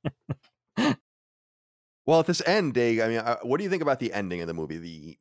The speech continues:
the, the stairs, it's, it's visually stunning. It's iconic. Another Castlevania connection here for me. How do you end every Castlevania game?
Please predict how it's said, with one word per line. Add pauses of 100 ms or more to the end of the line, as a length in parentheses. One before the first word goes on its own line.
(180)
the,
the
stairs,
it's, (120)
it's
visually
stunning.
It's
iconic. (1040)
Another
Castlevania (400)
connection
here
for
me.
How
do
you
end
every
Castlevania
game?